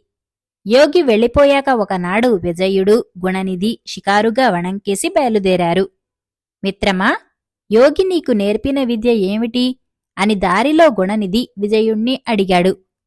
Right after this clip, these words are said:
తనకు తెలియనట్టు. "యోగి వద్ద నేను పరకాయ ప్రవేశ విద్య నేర్చుకున్నాను," అన్నాడు విజయుడు. "ఆ వింత నాకు చూపించుదు," అన్నాడు గుణనిధి.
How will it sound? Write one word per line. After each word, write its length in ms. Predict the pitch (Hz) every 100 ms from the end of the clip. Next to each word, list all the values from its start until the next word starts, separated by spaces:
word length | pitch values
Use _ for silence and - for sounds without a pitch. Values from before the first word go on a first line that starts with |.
| -
తనకు 240 | 254 254
తెలియనట్టు. 680 | 349 311 208 208 190 180 185 - _ _ _ _ _ _ _ _ _ -
"యోగి 360 | 226 302 427 440 381
వద్ద 180 | 220 262
నేను 460 | 226 196 202 269 - 220
పరకాయ 440 | 233 - 330 339
ప్రవేశ 420 | 311 214 202 196 208
విద్య 320 | 185 165 262
నేర్చుకున్నాను," 880 | 359 262 240 240 233 208 190 190 185 _ _ _ _ _ -
అన్నాడు 420 | 180 175 180 285
విజయుడు. 580 | 311 220 190 180 185 - _ _ _ _ 208
"ఆ 120 | 220
వింత 260 | 220 220 339
నాకు 400 | 269 214 233 349
చూపించుదు," 800 | 277 254 254 240 208 220 226 226 _ _
అన్నాడు 500 | - 190 190 208 330 294
గుణనిధి. 520 | 247 208 190 165 196